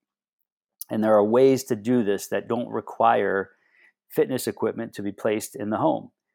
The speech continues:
We can make use of various accessories, which again, I'll go deeper into a ne-, a future episode.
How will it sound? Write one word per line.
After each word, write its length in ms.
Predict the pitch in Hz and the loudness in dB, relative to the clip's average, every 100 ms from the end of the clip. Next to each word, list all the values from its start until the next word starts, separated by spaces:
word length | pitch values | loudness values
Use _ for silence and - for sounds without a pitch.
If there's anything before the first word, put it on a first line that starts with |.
| _ | _
We 120 | 104 101 | -10 -8
can 160 | 107 | -4
make 220 | 107 101 | -4 -4
use 240 | 110 110 - | -2 -2 -4
of 140 | 92 | -4
various 500 | 95 95 104 104 - | 0 2 2 -2 -6
accessories, 960 | - - 113 113 127 135 156 180 165 - | -10 -4 -4 -2 -2 -2 -2 -4 -8 -10
which 220 | 98 101 101 | -4 -4 -2
again, 260 | 107 104 | -2 0
I'll 100 | 95 | 0
go 140 | 95 92 | -2 -2
deeper 380 | 98 110 104 | -4 -4 -4
into 360 | 101 98 104 98 | -6 -6 -6 -4
a 160 | 101 95 | -4 -6
ne-, 200 | 98 - | -8 -8
a 140 | 98 | -12
future 360 | 98 113 - 98 | -8 -10 -4 -2
episode. 460 | 101 110 143 151 | -2 -2 -2 -2